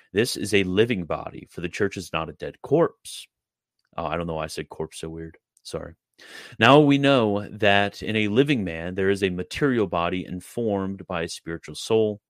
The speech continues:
The body considered as being apart from the soul is dead, while the soul is essentially living.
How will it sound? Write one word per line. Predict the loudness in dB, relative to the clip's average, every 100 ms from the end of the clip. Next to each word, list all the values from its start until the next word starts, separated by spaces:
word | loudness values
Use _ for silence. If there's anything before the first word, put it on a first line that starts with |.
| _ -20 -20 _
The | 0
body | 4 4 2
considered | -4 -6 -2 -2 0 -4 -6
as | -8
being | -6 -8 -6
apart | -6 -4 -2 -4
from | -8
the | -6
soul | -4 -4 -6
is | -10 -2
dead, | 2 2 0 -6 _ -20 _
while | 0
the | 0
soul | 2 2 2 0
is |
essentially | -2 -8 -10 -10 -14 -4
living. | -2 -2 -4 -8